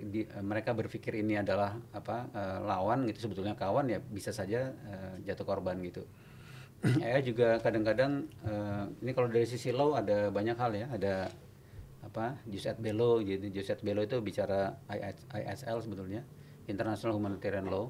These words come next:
di mana kalau militer lawan militer ya perang antar militer lah gitu. Tapi kalau yang satu kalah masuk ke, ke,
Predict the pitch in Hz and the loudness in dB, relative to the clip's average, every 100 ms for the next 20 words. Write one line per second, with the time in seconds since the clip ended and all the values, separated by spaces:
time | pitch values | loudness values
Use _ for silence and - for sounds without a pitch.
0 | 117 104 101 120 110 110 113 107 107 110 | -4 -4 0 2 2 4 4 2 0 2
1 | 107 107 107 110 151 120 92 - 101 101 | 4 4 2 0 0 0 -2 -2 -4 -2
2 | 95 98 101 120 127 120 104 95 101 - | -2 -2 -2 0 -2 -2 -4 -6 -8 -6
3 | 113 113 110 110 110 107 110 117 120 113 | -2 2 2 2 -2 -2 -2 0 2 2
4 | 117 107 - 117 - 113 | 2 0 -2 -2 -2 -2